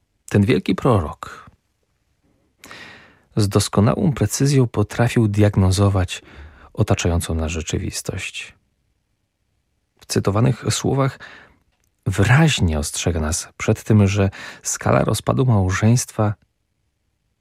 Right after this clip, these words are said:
degradacja wartości rodziny nie postępują w sposób przypadkowy. Nie jest to efekt naturalnych przemian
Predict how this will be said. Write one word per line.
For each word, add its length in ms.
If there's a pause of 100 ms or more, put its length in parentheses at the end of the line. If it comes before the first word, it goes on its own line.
(240)
degradacja 560
wartości 520
rodziny 600 (1160)
nie 80
postępują 680
w 60
sposób 540 (340)
przypadkowy. 800 (1800)
Nie 200
jest 340
to 240
efekt 460 (580)
naturalnych 840
przemian 420